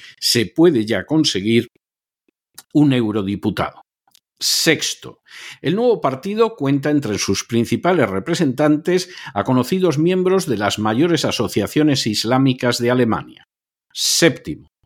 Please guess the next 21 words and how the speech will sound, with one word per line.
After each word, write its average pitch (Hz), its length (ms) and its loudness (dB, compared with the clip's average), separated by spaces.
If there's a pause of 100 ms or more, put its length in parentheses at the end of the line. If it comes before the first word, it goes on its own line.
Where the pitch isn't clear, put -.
(300)
semejante 143 600 0
circunstancia 117 640 -2
es 165 80 0
lógica 208 600 0 (260)
porque 120 240 0
el 180 120 2
partido 185 540 0
tiene 135 300 2
como 110 260 0
finalidad 165 840 0 (280)
la 120 180 0
de 123 100 2
representar 127 760 0
de 147 100 0
manera 120 320 2
específica 147 800 0
los 123 240 0
intereses 110 560 0
de 107 100 -4
los 98 200 -2
musulmanes 143 840 0